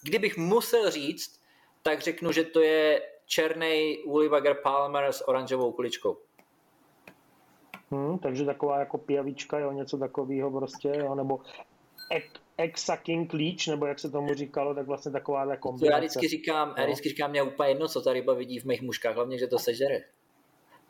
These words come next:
Speaker 2: To je, to je pravda, jo, že prostě, eh, ty seš vlastně, eh, s-, jako velký kamarád, že jo, s Tomášem Starých Fojtů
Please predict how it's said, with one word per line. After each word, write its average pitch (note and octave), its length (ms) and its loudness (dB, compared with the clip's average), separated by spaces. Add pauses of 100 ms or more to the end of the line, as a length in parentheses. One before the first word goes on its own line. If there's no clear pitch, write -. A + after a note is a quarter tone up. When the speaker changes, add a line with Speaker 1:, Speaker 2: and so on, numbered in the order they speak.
(440)
Speaker 2:
To D#3+ 100 0
je, D#3+ 200 2 (260)
to E3+ 80 -2
je F#3+ 100 0
pravda, D3+ 360 -4
jo, C3 160 -2
že C#3+ 120 0
prostě, C#3+ 380 -4 (440)
eh, C#3+ 380 0 (380)
ty D#3 100 -2
seš D#3 220 0
vlastně, D3+ 400 -2
eh, C3 520 -4 (640)
s-, - 120 -6
jako C3+ 320 -4
velký C#3 280 -2
kamarád, C#3+ 400 -2
že C#3 60 -2
jo, C#3 80 -2
s - 80 -16
Tomášem C#3 420 -4
Starých D3 320 -4
Fojtů D3+ 560 -2